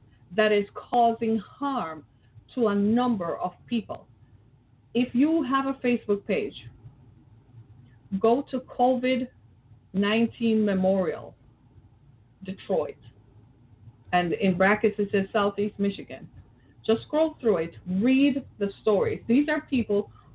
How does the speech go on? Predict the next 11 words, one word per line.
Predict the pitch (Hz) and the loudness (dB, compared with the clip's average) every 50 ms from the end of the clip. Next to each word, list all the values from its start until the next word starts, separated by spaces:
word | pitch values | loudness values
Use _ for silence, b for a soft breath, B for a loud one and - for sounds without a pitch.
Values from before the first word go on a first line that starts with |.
| - - | -2 2
who | 240 226 | 4 4
are | 220 208 208 | 4 4 2
describing | 214 233 247 247 - - - 220 175 147 - - - - 214 214 - _ _ _ - - - _ - - - _ _ _ _ _ _ _ _ _ _ - - | 0 -2 -4 -4 -6 -6 -6 -4 -4 -4 -6 -10 -12 -12 -12 -14 -14 _ _ _ -20 -20 -20 _ -20 -20 -20 _ _ _ _ _ _ _ _ _ _ -8 -2
who | - 233 254 247 | 0 0 0 2
this | 277 285 277 - | 0 -2 -2 0
person | - 277 269 262 - 254 240 | 0 0 0 0 0 -2 0
was | 233 226 220 220 214 - - | 2 2 2 0 0 -4 -6
to | 190 | -6
them. | 185 156 123 113 160 160 - - - b b b b b - | -6 -6 -6 -8 -10 -14 -18 -20 -20 b b b b b 0
It | 208 190 202 | 0 2 2
runs | 214 214 220 233 233 | 2 2 2 0 0